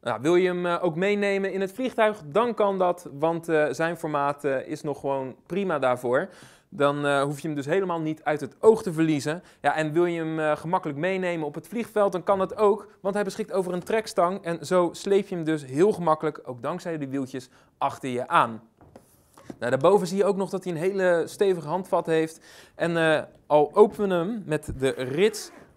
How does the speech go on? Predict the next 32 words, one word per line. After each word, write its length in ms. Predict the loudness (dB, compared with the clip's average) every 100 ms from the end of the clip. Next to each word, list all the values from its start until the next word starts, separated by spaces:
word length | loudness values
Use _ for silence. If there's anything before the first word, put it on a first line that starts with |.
| -8
nou, 160 | -2
dan 120 | 0 0
zie 140 | 2
je 100 | 2
ook, 280 | 4 2 2
eh, 180 | 2 2
zijn 220 | 0 0
binnenkant 500 | 0 0 2 0 0
en 260 | -4 -8 -2
daar 160 | -2
past 220 | 2 0 0
echt 220 | -10 -10
heel 400 | -4 0 2 0
veel 380 | -4 -2 0 -2
in. 200 | -2 -2
Hij 400 | -2 -8 -14 -10 -2
heeft 160 | 2
ook 120 | 2
een 80 | 2 4
elastieke 520 | 4 4 -2 -2 0
band, 460 | 4 4 4 -6 -18 -20 _
zodat 260 | -6 -2 0
je 80 | 2
alles 280 | 2 2
perfect 360 | -4 -6 -6 -6
dus, 180 | -8 -4
eh, 180 | -4 -4
op 120 | -8
zijn 140 | -10
plek 200 | -2 -2
kan 120 | 0 2
houden. 360 | 4 2 0